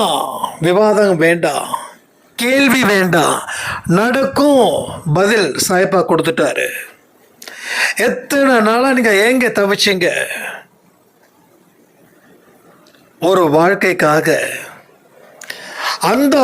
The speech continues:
வாழ்க்கையை வாழ்வதற்கு உங்களுக்குன்னு இருக்கக்கூடிய அத்தனை பாவங்களும், கண்டிப்பா சொல்றேன், அது எல்லாமே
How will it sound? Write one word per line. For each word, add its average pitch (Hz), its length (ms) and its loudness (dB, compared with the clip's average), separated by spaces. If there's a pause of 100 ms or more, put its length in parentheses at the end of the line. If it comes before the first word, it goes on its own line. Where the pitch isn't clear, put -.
(120)
வாழ்க்கையை 269 640 2 (160)
வாழ்வதற்கு 247 840 2 (1400)
உங்களுக்குன்னு 285 720 2
இருக்கக்கூடிய 240 540 2 (220)
அத்தனை 285 600 0 (240)
பாவங்களும், 214 640 4 (160)
கண்டிப்பா 247 460 2 (100)
சொல்றேன், 156 460 -2 (1080)
அது 147 120 -2 (180)
எல்லாமே 220 340 2